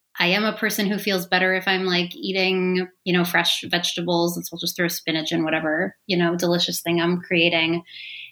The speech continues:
And then a makeup item that, okay, here's my cheat with this. I get eyelash extensions, or at least I did regularly before pandemic times.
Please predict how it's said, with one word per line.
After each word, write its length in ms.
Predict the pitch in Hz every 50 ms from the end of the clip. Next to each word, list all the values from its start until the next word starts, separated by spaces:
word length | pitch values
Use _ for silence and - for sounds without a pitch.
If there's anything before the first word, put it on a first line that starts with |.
| _ _ -
And 140 | 208 196 196
then 120 | 190 185
a 80 | 180 180
makeup 520 | 175 180 202 233 302 311 - 254 214 202 -
item 600 | 175 175 170 170 165 165 160 160 160 165 165 180 - -
that, 460 | 180 202 220 233 247 247 247 233 - - - _ _ _ _ 190 180 - - 202
okay, 220 | 180 175 185 180
here's 220 | 175 233 233 220
my 160 | 220 214 190 175
cheat 300 | 180 - 214 190 170 180
with 120 | 185 - -
this. 320 | 190 190 180 160 160 156 - - -
I 60 | 180
get 180 | 185 208 185 -
eyelash 380 | 185 196 214 208 180 170 - -
extensions, 640 | 170 - - - 151 156 156 - 160 151 147 156 156
or 60 | 170
at 100 | 165 160
least 180 | 180 160 - -
I 60 | 156
did 300 | 151 175 165 165 156 160 - _ _ _ _ _ _ - 214 - - _
regularly 520 | 196 175 180 175 180 165 165 165 160 160
before 280 | 156 160 156 - 170 165
pandemic 460 | - 170 165 165 170 170 165 160 -
times. 420 | - 170 165 156 165 170 - -